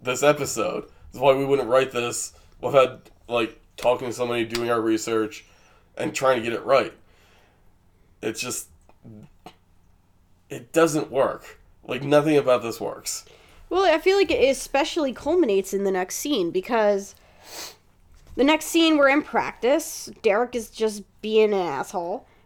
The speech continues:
Speaker 2: And Jimmy tries to posture by showing off that he can throw three-point shots. And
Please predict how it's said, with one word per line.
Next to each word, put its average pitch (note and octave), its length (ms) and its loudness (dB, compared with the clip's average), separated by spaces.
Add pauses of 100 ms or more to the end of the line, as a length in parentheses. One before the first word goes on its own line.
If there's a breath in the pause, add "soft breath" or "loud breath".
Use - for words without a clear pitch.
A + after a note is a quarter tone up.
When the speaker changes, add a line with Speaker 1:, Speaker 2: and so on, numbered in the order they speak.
(140)
Speaker 2:
And B3+ 400 4
Jimmy C#4+ 560 0
tries G#3+ 500 2
to - 80 -2
posture D4+ 680 0
by G#3 240 0
showing B3 380 0
off G#3+ 280 2
that G3 260 0
he A3+ 260 -6
can G3+ 440 -2
throw F#3+ 540 0
three-point G3+ 720 -4
shots. - 540 -10 (600 soft breath)
And A3+ 460 4